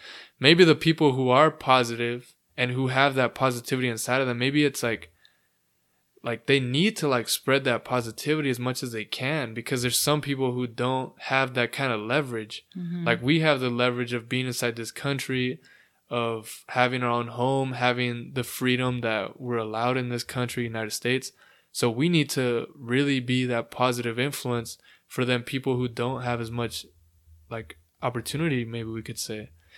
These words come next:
Speaker 1: It's a very strange thing, but what do you think about the internet? Like, do you think the internet is a really positive thing, negative, or what do you think?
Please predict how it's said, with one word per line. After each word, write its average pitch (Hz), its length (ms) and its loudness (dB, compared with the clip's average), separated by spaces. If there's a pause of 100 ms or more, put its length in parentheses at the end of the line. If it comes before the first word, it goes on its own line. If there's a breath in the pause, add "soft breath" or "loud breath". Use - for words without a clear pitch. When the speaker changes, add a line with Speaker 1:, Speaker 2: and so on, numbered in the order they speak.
(280 loud breath)
Speaker 1:
It's - 160 -2
a 180 60 6
very 160 240 6
strange 139 360 2
thing, 123 260 -2
but 120 220 0 (560 loud breath)
what 147 100 8
do 196 60 6
you 226 60 6
think 220 180 4
about 202 240 6
the 131 120 2
internet? 120 380 -2 (360)
Like, 127 160 0
do 123 100 2
you 151 60 8
think 160 220 2
the 131 160 4
internet 151 400 4
is 117 380 -6
a 120 80 -4
really 123 200 2
positive 131 460 0
thing, 165 340 -2
negative, 135 440 -2
or 127 100 -4
what 120 140 0
do 120 60 -4
you 117 60 -6
think? - 360 -14